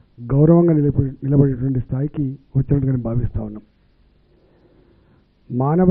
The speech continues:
జన్మ చాలా గొప్పది అని చెప్పి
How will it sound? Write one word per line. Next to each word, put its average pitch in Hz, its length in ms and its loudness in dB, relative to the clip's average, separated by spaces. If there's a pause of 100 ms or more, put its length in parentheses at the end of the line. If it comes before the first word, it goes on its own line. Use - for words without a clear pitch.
(120)
జన్మ 175 220 6 (2500)
చాలా 147 140 -6 (100)
గొప్పది 190 340 4
అని 185 120 0
చెప్పి 165 200 0